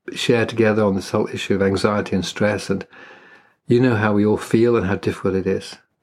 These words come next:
But I pray that for every one of us, that you will bring peace into our hearts and into our lives. As we look into a very uncertain future,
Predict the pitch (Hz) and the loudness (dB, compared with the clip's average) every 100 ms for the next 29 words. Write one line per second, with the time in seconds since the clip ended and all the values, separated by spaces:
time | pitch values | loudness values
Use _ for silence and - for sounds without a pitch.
0 | _ _ _ 120 123 123 135 117 117 120 | _ _ _ 0 0 0 0 2 2 0
1 | 120 107 110 107 98 95 95 - - _ | 0 2 0 0 -2 -4 -8 -14 -20 _
2 | _ _ _ _ _ _ - 107 107 120 | _ _ _ _ _ _ -2 0 0 2
3 | 117 117 92 - - 117 123 123 127 - | 4 4 0 -6 -6 0 2 2 0 0
4 | 113 - 104 - 104 92 104 104 - 107 | 0 2 -2 0 -2 0 -4 -4 -4 -2
5 | 98 - 95 95 90 - - - _ _ | -2 0 0 0 -2 -8 -16 -20 _ _
6 | _ _ 107 107 113 123 117 - 110 107 | _ _ 0 2 2 2 -2 2 0 2
7 | 123 120 127 117 110 - 107 95 - - | 2 2 2 0 -2 0 0 0 -2 -6
8 | - 98 | -4 -6